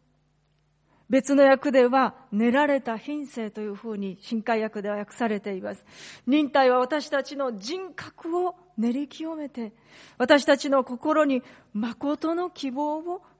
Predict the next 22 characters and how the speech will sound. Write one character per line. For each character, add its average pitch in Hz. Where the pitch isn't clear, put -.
生 214
み 233
出 277
し -
て 277
い 254
く。 220
決 -
し -
て 339
失 -
望 339
に 320
終 269
わ 285
る 320
こ 311
と 302
の 262
な 277
い 226
本 370